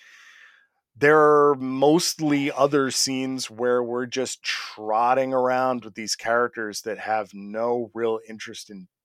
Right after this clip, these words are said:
being together. There's no real rhyme or reason against what they're fighting against. So at the end of the day, it, it doesn't seem to make a difference what happens at the end of any issue. So I don't care.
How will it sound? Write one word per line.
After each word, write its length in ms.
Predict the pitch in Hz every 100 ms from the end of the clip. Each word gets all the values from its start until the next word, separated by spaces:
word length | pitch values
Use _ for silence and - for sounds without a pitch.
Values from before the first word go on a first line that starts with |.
| _
being 360 | 156 190 185
together. 720 | 180 - 170 170 170 165 151 - 120
There's 320 | 120 110 107
no 480 | 110 120 120 117 104
real 760 | 110 117 123 120 120 113 117 _ _ -
rhyme 260 | 120 127 127
or 80 |
reason 380 | 120 123 120 127
against 320 | 110 110 104
what 140 | 110 -
they're 100 | 101
fighting 500 | - 123 139 139 135
against. 600 | 123 127 123 120 - - - - -
So 500 | - 131 113 104 104 -
at 80 | -
the 140 | 135
end 180 | 131 120
of 180 | 110 -
the 160 | 110 101 _ -
day, 600 | 151 151 143 127 113 101 _ _ -
it, 160 | 123 120 -
it 140 | 123 113
doesn't 380 | 123 117 110 - _
seem 400 | - - 123 117 -
to 200 | 113 98 _
make 260 | 110 110 117
a 40 |
difference 520 | 107 131 110 95 87 -
what 160 | 104 101
happens 540 | - 98 - 85 -
at 80 | 104
the 100 | 107
end 140 | 95
of 100 | 95
any 180 | 95 98
issue. 320 | 101 - 85 _ _ _ _ _
So 480 | - 101 90 87 - _ _
I 80 | 98
don't 180 | 101 101
care. 260 | 165 180